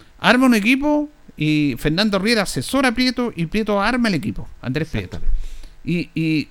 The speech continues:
Speaker 1: lo, lo mezcla con jugadores de la zona, Armando Alarcón, Elmo Aedo, Cuello, un puntero izquierdo, Daniel Díaz, que era un arquero, coloca jugadores de experiencia, fíjese que llevó al arco a Juanito Olivares, que está en
Speaker 2: Gran
Speaker 1: la
Speaker 2: Juan
Speaker 1: final
Speaker 2: Olivares.
Speaker 1: de su etapa,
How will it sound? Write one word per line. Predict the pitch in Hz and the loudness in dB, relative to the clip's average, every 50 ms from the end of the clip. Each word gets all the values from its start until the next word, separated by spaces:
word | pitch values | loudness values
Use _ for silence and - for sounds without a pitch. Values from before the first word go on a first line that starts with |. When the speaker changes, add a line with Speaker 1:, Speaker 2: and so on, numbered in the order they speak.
| - - - 135 143 | -10 -6 -2 2 4
Speaker 1:
lo, | 156 156 139 - | 4 2 2 2
lo | 151 151 160 | 2 2 4
mezcla | 196 262 269 - 269 233 196 | 4 2 2 0 -2 -4 -2
con | 185 170 151 | -2 -4 -2
jugadores | 135 165 165 175 196 185 165 | 0 2 2 2 2 2 0
de | 185 143 | -2 -2
la | 143 | -2
zona, | - - - 302 262 202 208 240 - - - - _ - | -2 0 2 2 2 2 2 -2 -4 -10 -20 -20 _ -8
Armando | - 123 117 127 123 120 110 | -6 -4 -2 -2 -2 -2 -4
Alarcón, | 107 113 107 - - - 208 208 202 202 190 185 156 - - | -4 -6 -8 -10 -6 -2 0 2 2 2 0 -2 -4 -4 -2
Elmo | 135 135 131 127 123 123 | -2 0 0 0 -2 0
Aedo, | 139 170 190 185 175 156 147 135 | 0 0 0 0 0 -2 -4 -4
Cuello, | - - 170 196 202 185 165 160 160 | -4 -4 0 2 2 2 2 0 -4
un | 160 | 0
puntero | - 139 - - 127 127 | 0 0 0 0 -2 -2
izquierdo, | - - 202 202 196 170 160 165 170 170 - - - - - - - _ _ - - - - _ - - - - | -2 0 0 0 2 2 0 -2 -4 -6 -8 -14 -20 -20 -20 -20 -20 _ _ -20 -20 -20 -20 _ -20 -20 -18 -6
Daniel | - 131 135 135 139 135 127 131 | -4 -2 2 4 4 2 2 2
Díaz, | 170 247 240 208 170 - | 4 4 6 4 4 2
que | - 151 | 0 0
era | 147 | 0
un | 147 143 | 0 0
arquero, | 135 - - 180 175 175 180 196 202 - - - - - _ _ - _ _ - - - - - | -2 -2 -4 -4 -4 -2 -4 -6 -8 -12 -18 -20 -20 -20 _ _ -20 _ _ -20 -20 -20 -20 -4
coloca | - 160 180 226 226 247 | 0 4 4 4 4 2
jugadores | - 190 190 196 214 208 185 | -2 0 2 2 4 4 2
de | 185 | 0
experiencia, | 165 - - 165 156 196 254 277 226 165 - - - - 190 196 - - - - - | -2 0 0 0 4 6 6 4 4 2 0 -4 -4 -6 -6 -8 -12 -16 -20 -20 -12
fíjese | - - 165 175 165 - 156 | -6 -4 -2 -2 -2 -2 -2
que | 165 160 | 0 0
llevó | 147 156 160 180 | 2 2 2 2
al | 170 165 | 2 2
arco | 185 185 - 170 | 0 0 -2 -4
a | 151 | -4
Juanito | - 143 143 156 165 151 156 | -2 0 0 0 0 0 0
Olivares, | 139 147 185 240 240 190 196 - - - - _ _ _ _ _ _ - _ | 2 2 2 2 0 -2 -4 -6 -10 -16 -20 _ _ _ _ _ _ -14 _
que | - 123 | -10 -8
está | - - 190 196 | -4 -2 -2 0
en | 190 | 0
Speaker 2:
Gran | 175 120 131 | 0 0 0
Speaker 1:
la | 131 123 | 0 0
Speaker 2:
Juan | - - 117 | -2 0 2
Speaker 1:
final | 113 202 254 | 4 4 4
Speaker 2:
Olivares. | 277 254 247 | 4 4 2
Speaker 1:
de | 226 | 0
su | - - 190 170 | -2 -2 -2 -4
etapa, | 151 - 214 220 196 - 185 202 240 | -2 0 0 -2 0 -2 -4 -4 -4